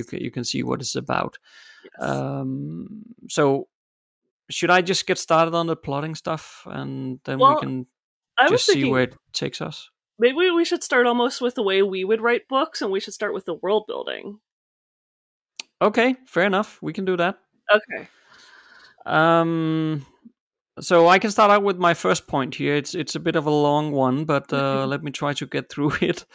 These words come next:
Speaker 1: <laughs> Sure.
Speaker 2: Um, so first of all, this is, from a world building perspective,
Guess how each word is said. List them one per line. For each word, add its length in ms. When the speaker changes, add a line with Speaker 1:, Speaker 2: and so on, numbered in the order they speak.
Speaker 1:
<laughs> 140
Sure. 100
Speaker 2:
Um, 680
so 460
first 240
of 60
all, 280
this 360
is, 600
from 220
a 40
world 280
building 260
perspective, 640